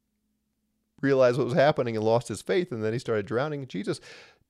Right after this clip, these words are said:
exercised his dominion over what we call the natural elements and laws of nature and just walked right across the sea. Or the storm. Storm comes in, raging.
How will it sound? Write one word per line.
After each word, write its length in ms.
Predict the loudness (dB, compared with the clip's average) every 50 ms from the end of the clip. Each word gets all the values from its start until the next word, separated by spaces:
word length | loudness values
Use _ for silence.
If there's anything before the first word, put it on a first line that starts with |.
| -8 _
exercised 680 | 0 0 0 0 -4 0 2 4 4 4 4 2 -2 -6
his 300 | -2 0 2 2 0 -2
dominion 540 | -4 -4 -2 -2 -2 -2 -2 -4 -4 -4 -4
over 520 | 0 0 0 0 0 0 0 0 0 -2 _ _ _ _ _ _ _ _ _ _ _ _ _
what 140 | -4 -4 0
we 100 | 0 -2
call 200 | 4 6 4 6
the 80 | 6 4
natural 280 | 2 0 0 2 4
elements 400 | 4 4 4 2 -2 -6 -6 -10 -14 -8 -6
and 340 | -4 -4 -4 -4 -6 -2 2
laws 240 | 4 6 6 4
of 60 | 4 0
nature 240 | -2 -2 -2 -2
and 60 | -4 -4
just 140 | -4 -8
walked 200 | -6 -6 -4 -2
right 100 | -2 -4
across 340 | -4 -4 -6 -8 -8 -8 -12
the 80 | -16 -18
sea. 280 | -14 -12 -10 -12 -12 -14 _ _ _ _ _ _ _ _ _ _ _ _ _ -20 _
Or 180 | -2 0 2 2
the 100 | 2 -2
storm. 460 | -4 -4 -4 -4 -4 -4 -4 -8 -10 -16 _ _ -20 -20 -20 -20 -20 _ _ _ _ _ _ _ _ _ _ _ _ _ _ _ _ _ _ _ _ _
Storm 260 | -10 -6 -6 -6 -6
comes 300 | -4 -4 -4 -2 -2 -2
in, 180 | -2 -2 -2
raging. 720 | -2 0 0 0 2 0 -2 -4 -4 -6 -6 -8 -10 -14